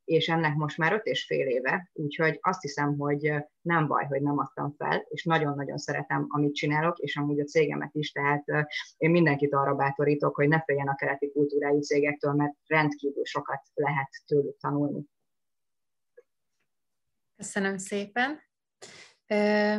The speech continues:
Speaker 2: érkezett, ö, már két kérdés is, ami így gyermekvállalással kapcsolatos.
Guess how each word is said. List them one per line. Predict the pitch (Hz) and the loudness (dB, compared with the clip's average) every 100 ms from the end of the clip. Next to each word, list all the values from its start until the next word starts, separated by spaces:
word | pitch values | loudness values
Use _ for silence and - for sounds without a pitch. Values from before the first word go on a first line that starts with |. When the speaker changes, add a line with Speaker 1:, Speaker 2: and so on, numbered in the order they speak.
| 208 - _ | -2 -8 _
Speaker 2:
érkezett, | 247 262 - 214 202 202 202 - 202 | 0 0 2 2 4 2 2 -4 -2
ö, | 190 185 185 | 0 0 0
már | 185 185 185 | -2 -4 -6
két | - 214 196 - | -2 0 0 -4
kérdés | 208 185 185 180 | -2 0 -2 -2
is, | 214 - | -4 -2
ami | 202 196 196 196 196 196 | 0 0 -2 -4 -4 -8
így | - 202 190 - - | -4 -4 -4 -8 2
gyermekvállalással | 226 214 196 185 185 185 185 - 185 | 4 4 2 2 2 0 -4 -8 -8
kapcsolatos. | - 185 - 220 220 247 247 | -8 -8 -2 -2 0 -2 -2